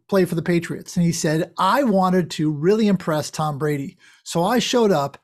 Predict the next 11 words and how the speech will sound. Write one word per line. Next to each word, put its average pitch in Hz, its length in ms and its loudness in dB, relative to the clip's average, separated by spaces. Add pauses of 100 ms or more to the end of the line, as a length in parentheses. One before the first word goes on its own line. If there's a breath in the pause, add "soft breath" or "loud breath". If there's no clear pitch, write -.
(140)
at 180 140 -2 (240)
four 302 280 4
in 294 100 0
the 240 60 4
morning 202 420 4
to 156 60 0
watch 165 340 0
film. 196 500 -2 (1400)
I 196 80 4
walk 254 360 2
in, 185 460 4